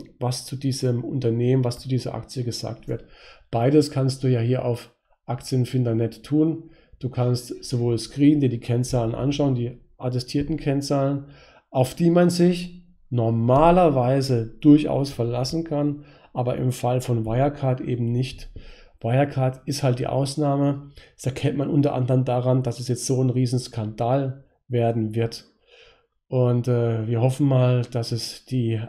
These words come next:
Ausnahme bleibt. Und dann hast du ja noch zu den Kennzahlen hier dieses Verzeichnis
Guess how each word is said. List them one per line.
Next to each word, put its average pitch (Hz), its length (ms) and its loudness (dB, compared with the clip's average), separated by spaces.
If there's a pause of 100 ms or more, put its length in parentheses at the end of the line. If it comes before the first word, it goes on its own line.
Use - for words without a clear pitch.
Ausnahme 113 800 -2
bleibt. 117 680 -2 (580)
Und 117 200 -2
dann 113 120 0
hast 127 220 0
du 131 40 -2
ja 120 120 0
noch 117 400 -4 (380)
zu - 140 -10
den 117 220 -4
Kennzahlen 117 800 -4
hier 117 460 -2 (260)
dieses 110 320 -6
Verzeichnis 120 960 -4